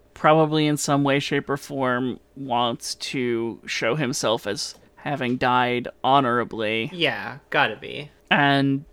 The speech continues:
Speaker 1: then the trial ends, but we don't get the verdict
Speaker 2: We
Speaker 1: from
Speaker 2: don't
Speaker 1: what
Speaker 2: get
Speaker 1: I
Speaker 2: the
Speaker 1: understand.
Speaker 2: verdict. And then we get a surprise baby.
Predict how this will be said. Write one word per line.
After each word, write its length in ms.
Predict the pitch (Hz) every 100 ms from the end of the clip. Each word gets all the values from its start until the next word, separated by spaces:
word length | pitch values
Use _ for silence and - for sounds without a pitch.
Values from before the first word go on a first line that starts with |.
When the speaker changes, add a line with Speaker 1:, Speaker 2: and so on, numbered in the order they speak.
| _
Speaker 1:
then 180 | 185 240
the 80 | 254
trial 440 | - 175 175 151
ends, 520 | - 143 196 254 - - - _ -
but 100 | 175
we 120 | 156
don't 160 | 180 190
get 180 | 156
the 60 | 151
verdict 460 | 135 143 131 180 160
Speaker 2:
We 80 |
Speaker 1:
from 160 | 147 170
Speaker 2:
don't 100 | 135
Speaker 1:
what 120 | 117
Speaker 2:
get 20 | 107
Speaker 1:
I 120 | 113
Speaker 2:
the 100 | 110
Speaker 1:
understand. 640 | 117 131 - - 113 82
Speaker 2:
verdict. 160 | - -
And 100 | 143
then 160 | 143 147
we 140 | 156
get 500 | 151 143 139 127 - -
a 80 | 135
surprise 680 | - 127 - 123 127 127 131
baby. 640 | 113 113 123 92 87 156